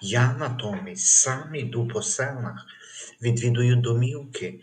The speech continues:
якщо в цьому є потреба, споживаю з ними їжу, сперечаюся. Нема потреби в особливій владі, щоб усе це робити". <clears throat> Петро спробував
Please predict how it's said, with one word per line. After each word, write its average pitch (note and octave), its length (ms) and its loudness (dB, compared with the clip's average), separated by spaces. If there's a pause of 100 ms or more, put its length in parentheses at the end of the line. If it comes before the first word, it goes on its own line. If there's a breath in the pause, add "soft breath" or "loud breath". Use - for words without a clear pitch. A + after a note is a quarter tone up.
(320 loud breath)
якщо A2 260 -2
в A2 60 -8
цьому A2+ 320 -4
є G#2+ 120 -4
потреба, G2 760 -10 (420 loud breath)
споживаю G#2 800 -6
з - 180 -6
ними G2 200 -4
їжу, A2 640 -4
сперечаюся. G2+ 1200 -8 (540 soft breath)
Нема A2+ 340 -4
потреби B2 760 0
в - 200 -8
особливій A#2+ 580 -2
владі, B2 640 -6 (280 loud breath)
щоб - 260 -6
усе A#2+ 280 -4
це A#2+ 200 -4
робити". A#2 580 -6 (1040 soft breath)
<clears throat> A#2+ 600 0 (720)
Петро A#2+ 320 2
спробував A2 880 -4